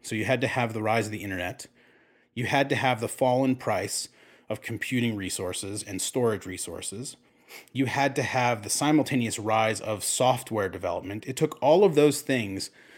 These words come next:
to make what we now consider data science possible. And if you remember, even five, ten years ago, one of the big talking points was everybody was saying how they were gonna solve the big data crisis.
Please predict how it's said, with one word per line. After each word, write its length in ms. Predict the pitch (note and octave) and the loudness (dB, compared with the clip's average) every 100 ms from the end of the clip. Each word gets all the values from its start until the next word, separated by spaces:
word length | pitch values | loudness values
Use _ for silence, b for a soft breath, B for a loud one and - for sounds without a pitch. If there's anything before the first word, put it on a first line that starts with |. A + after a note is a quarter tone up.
| B B | B B
to 100 | C#3 | 0
make 260 | A#2+ C3+ C3 | 2 2 0
what 120 | G#2+ | -2
we 320 | A2+ D3+ D#3 | 2 2 4
now 280 | C#3 B2 A#2 | 4 4 2
consider 440 | - A#2+ - A#2 G2 | -2 -4 -4 -2 -4
data 320 | A2 G#2+ G#2 | -2 -2 -2
science 640 | - G#2 A2 B2 - - - _ | -4 -4 -4 -4 -4 -6 -12 _
possible. 560 | - D3 - E2+ F2+ - _ b b b b b | 2 2 2 -6 -14 -18 _ b b b b b
And 80 | C3 | -2
if 100 | B2+ | 2
you 80 | C3+ | 4
remember, 320 | E3 F#3 D3 | 6 8 8
even 420 | D#3+ D3+ A2+ G2+ | 6 4 0 -2
five, 560 | - B2 A#2 C3 A#2+ - | -6 -2 2 4 2 -2
ten 260 | C3+ B2+ | -2 0
years 240 | A2+ D#3 G#2+ | 2 0 0
ago, 340 | F2+ F2 F2 _ _ _ _ _ _ - - | -6 -8 -10 _ _ _ _ _ _ -20 -6
one 220 | C3 C3+ | 2 6
of 80 | C#3 | 6
the 80 | A2+ | 4
big 380 | F#2+ C3 B2+ A2 - _ | 0 0 0 -2 -8 _
talking 500 | - - D3 C#3 A#2 | -8 0 0 0 -2
points 480 | G#2+ G2 F#2 G#2 - - b b b b | -4 -8 -10 -10 -12 -14 b b b b
was 160 | A2 | -4
everybody 260 | C#3 D3 C3 | 0 2 2
was 140 | B2+ | 0
saying 240 | - A#2+ A2 | -2 -2 -2
how 160 | B2+ | -2
they 80 | A#2+ | -2
were 80 | B2 | -2
gonna 100 | A2+ | -2
solve 360 | - A#2+ A2 G#2 | 0 0 0 -2
the 60 | |
big 440 | F2+ A2 A2+ F#2 G#2 | -6 -4 -4 -4 -6
data 240 | G#2 F#2+ | -6 -6
crisis. 720 | - F#2+ F#2 G2 - - - | -8 -8 -8 -10 -10 -10 -10